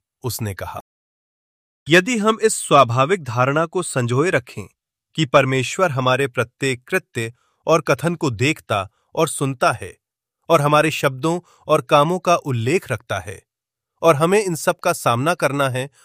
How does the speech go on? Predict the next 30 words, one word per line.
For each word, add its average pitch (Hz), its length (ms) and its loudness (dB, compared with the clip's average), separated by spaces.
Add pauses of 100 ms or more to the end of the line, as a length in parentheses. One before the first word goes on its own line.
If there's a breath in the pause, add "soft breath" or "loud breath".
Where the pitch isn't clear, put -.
(200 soft breath)
तो 180 80 2
हम 165 160 0
पाप 175 340 2
करने 110 320 -4
से 143 180 -8
डरेंगे। 113 580 -8 (800)
नौजवान 127 500 0
याद 123 300 0
रखें - 380 -10 (460)
कि 175 120 -4
वे 160 120 2
कहीं 151 340 -2
भी 151 120 -4
हों 98 180 -8 (440)
और 170 140 4
कुछ - 300 -6
भी 208 120 -2
करें, 107 320 -6 (380)
वे 160 120 2
परमेश्वर 143 640 0
की 160 140 -6
उपस्थिति 123 560 -6
में 117 120 -4
हैं। 92 260 -14 (840)
हमारे 196 340 4
आचरण 175 480 2
का 170 160 0
कोई 170 400 0
भी 151 160 0
अंश 131 360 -4